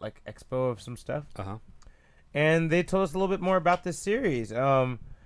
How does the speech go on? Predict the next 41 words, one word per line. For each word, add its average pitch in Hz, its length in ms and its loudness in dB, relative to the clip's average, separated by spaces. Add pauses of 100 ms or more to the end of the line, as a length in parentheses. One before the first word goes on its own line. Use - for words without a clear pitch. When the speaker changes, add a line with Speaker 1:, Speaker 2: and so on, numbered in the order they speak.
(340)
Speaker 1:
this 156 200 2
is 185 120 -2
gonna 180 160 2
be 170 100 0
called 165 300 4
Star 160 320 4
Wars 165 220 2
Skeleton 160 520 0
Crew. 90 320 -8 (1080)
Speaker 2:
Whoa. 98 400 -2
Speaker 1:
Um, 92 40 -14 (220)
yeah, 113 120 -8
Skeleton. 147 360 -6
Speaker 2:
That 139 120 -6
sounds 95 180 -4
scary. 92 380 -8
Speaker 1:
Nah, 175 340 4
it's 143 100 -2
not, 156 140 0
like, 127 160 -2
as 113 100 -8
creepy 107 280 -8
as 101 60 0
it 196 160 0
sounds. 151 300 2 (260)
Speaker 2:
<laughs> - 220 -18
Speaker 1:
But, 127 160 2
um, 113 560 2 (340)
so - 160 -8
Star 185 280 4
Wars 196 180 2
Skeleton 151 500 2
Crew. 127 380 0
Speaker 2:
It's 104 120 -4
just 98 160 -2
bare 107 160 4
bones, 98 340 0
huh? 101 140 -2
Speaker 1:
Picture 107 140 -12
for - 100 -18
it. - 100 -16